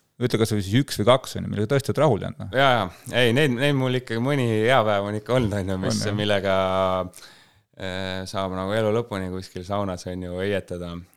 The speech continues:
Speaker 2: Aga vaata, tavaliselt inimesed ütlevad, ma olen nii kriitiline, on ju, ja teiste suhtes ütlen halvasti, on ju, aga, aga mõelge, milline ma enda vastu olen, on ju. See,
Speaker 1: Mhm.
Speaker 2: see dialoog, mida ma oma peas pean, et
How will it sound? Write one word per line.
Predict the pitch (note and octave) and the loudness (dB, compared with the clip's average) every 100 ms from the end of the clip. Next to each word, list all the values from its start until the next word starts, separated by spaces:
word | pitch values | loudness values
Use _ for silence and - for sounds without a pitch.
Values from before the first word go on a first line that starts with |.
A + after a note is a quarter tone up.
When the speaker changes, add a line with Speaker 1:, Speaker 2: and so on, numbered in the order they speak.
| - | -8
Speaker 2:
Aga | F#2 G2 | -2 4
vaata, | A2 A2 G#2+ | 4 4 0
tavaliselt | - C3 B2+ - | 0 2 2 2
inimesed | B2+ A2+ A#2+ | -2 -2 -6
ütlevad, | A2+ | -8
ma | G2 | -6
olen | G#2 | -6
nii | G2 | -6
kriitiline, | A2 A#2+ F#2+ F2+ F2 F2 | -6 -8 -8 -12 -12 -12
on | F2+ | -12
ju, | F2 | -12
ja | E2+ | -4
teiste | G#2+ G#2 F#2 | -4 -4 -10
suhtes | F2+ E2+ F2 | -12 -16 -20
ütlen | F2 F2+ | _ -8
halvasti, | F2+ G2+ F#2 - F2+ | -4 -2 -4 -8 -12
on | E2+ | -12
ju, | E2+ | -12
aga, | D#2+ E2 F2+ | -10 -10 -6
aga | F#2+ | -2
mõelge, | A#2+ G2+ F2+ F2+ | -2 -2 -6 -8
milline | G2+ A2 F#2 F2+ | -6 -4 -6 -8
ma | F2+ F2 E2+ D#2+ D#2+ | -10 -12 -14 -12 -2
enda | A#2 D3 F2+ | 4 4 4
vastu | E2+ - C#2+ | 0 -6 -10
olen, | D2 D#2 | -10 -12
on | C#2+ | -14
ju. | - A#2+ | -4 0
See, | A2+ | 0
Speaker 1:
Mhm. | F2+ F#2 - | -2 -10 -4
Speaker 2:
see | - C3+ | 4 6
dialoog, | C#3+ D3+ A2 F#2 | 6 6 4 2
mida | G#2 G#2 G2 | 2 2 4
ma | A#2 | 6
oma | D3 G#2 | 6 6
peas | G#2 F#2 | 4 2
pean, | - A2 F#2 | 2 0 0
et | F2 - | -4 -8